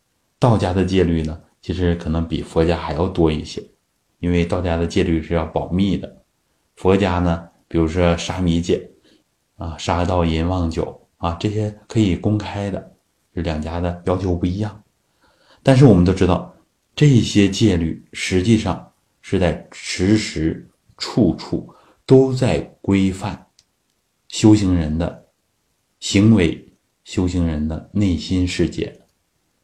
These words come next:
所以我们不要小看我们传统文化这些内容，当然它有它宗教化的一面，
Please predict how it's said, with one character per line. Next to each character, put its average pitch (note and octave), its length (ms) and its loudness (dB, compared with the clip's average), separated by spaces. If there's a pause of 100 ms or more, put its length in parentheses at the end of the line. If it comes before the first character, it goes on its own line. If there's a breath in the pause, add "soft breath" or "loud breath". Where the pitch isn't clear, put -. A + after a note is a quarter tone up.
(160)
所 G#2+ 120 2
以 G#2+ 80 6
我 F2 140 2
们 D#2+ 240 0
不 E2+ 100 -4
要 F2 120 -4
小 E2+ 220 -4
看 F2 220 -4
我 D2+ 60 -4
们 D2+ 140 -8
传 D#2+ 160 -4
统 D#2+ 160 -4
文 D2+ 100 -10
化 E2 160 -2
这 D#2 140 -6
些 D2+ 80 -6
内 D#2+ 200 -2
容， - 220 -14 (920)
当 G#2 160 2
然 F2+ 160 2
它 G2 120 -4
有 F#2 160 0
它 F2 140 -2
宗 G2 240 0
教 G2 160 0
化 F2 160 -4
的 D#2+ 100 -2
一 D#2 100 -4
面， F2+ 400 -4